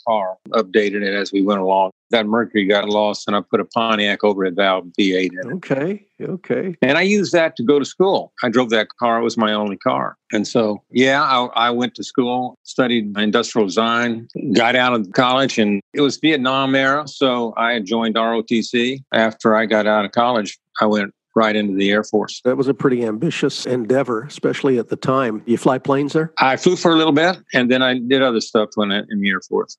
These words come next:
Speaker 2: Well, it sounds like an interesting stint. And obviously, after you got out, your passion for hot rods did not diminish in the least.
Speaker 1: No, it didn't.
Speaker 2: <laughs>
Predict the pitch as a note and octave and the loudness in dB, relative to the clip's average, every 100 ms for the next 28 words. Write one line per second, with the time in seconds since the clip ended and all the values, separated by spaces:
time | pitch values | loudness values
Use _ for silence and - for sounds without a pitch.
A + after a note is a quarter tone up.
0 | - B2 A2+ - B2 A2+ A#2+ A2 G#2+ G#2 | -4 0 2 2 0 2 0 0 -2 0
1 | C3 A#2+ A2+ - B2+ - C#3 B2 A#2+ A#2+ | 2 2 0 -2 -4 0 0 0 0 0
2 | A#2 A#2 - B2+ B2 A#2+ A#2+ B2+ A2 D3+ | 0 -2 0 0 0 -2 -2 0 0 0
3 | A2 A#2 C3 - C#3+ - D#3+ D3 - B2+ | 0 2 0 0 -2 0 0 0 -2 -2
4 | C#3+ C3+ C3+ C3+ A#2+ A2 - B2 C#3 C3+ | 0 0 0 0 0 -2 -2 0 0 -2
5 | C3 B2+ C3 B2 C3+ A#2+ A2 C3 A2+ - | -2 0 -2 -2 -2 -2 0 0 0 0
6 | G#2+ A2+ A#2 A2 G2 D3+ - - D3+ D3 | 2 4 2 2 2 2 0 -4 -2 -2
7 | - F3 | 0 -2